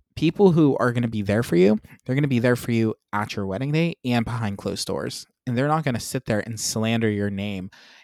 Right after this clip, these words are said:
and talk shit about you to someone else, especially someone that you are about to marry. It is fantastic that your fiance recognizes that this is not behavior that he wants his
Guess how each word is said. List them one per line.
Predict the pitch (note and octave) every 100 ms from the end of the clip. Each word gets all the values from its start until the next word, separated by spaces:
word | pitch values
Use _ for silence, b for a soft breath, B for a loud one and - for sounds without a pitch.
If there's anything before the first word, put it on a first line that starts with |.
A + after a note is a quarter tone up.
| _
and | A#2 G#2 G#2 G2+ - b _
talk | - A2+ -
shit | - C3 B2+
about | G#2+ G2 G2
you | F#2 F#2
to | -
someone | G#2+ G#2 G2
else, | G#2 - B2 - - -
especially | B2+ F3 F3+ C#3
someone | A#2+ A#2+ A2+
that | G2 -
you | A2+ A#2+ A2
are | G2+
about | - -
to | -
marry. | G2+ - - B2 A2+ _ _ _ _ B B B _
It | C3+
is | C3 - _ _
fantastic | C3 A#2+ - - B2 B2 A#2+ - F#2 -
that | G2+ -
your | A2
fiance | - A2+ G2 - G#2+
recognizes | F#2 G2+ F#2 F#2+ - A2+
that | - G2 F#2+ b b b b
this | C3 C3+
is | B2+
not | A2+ G2 -
behavior | A2+ A2 G#2+ G#2+ F#2+
that | G#2+ G2+
he | - C3+
wants | B2+ G#2+ D3 - - - -
his | - A2+ G#2+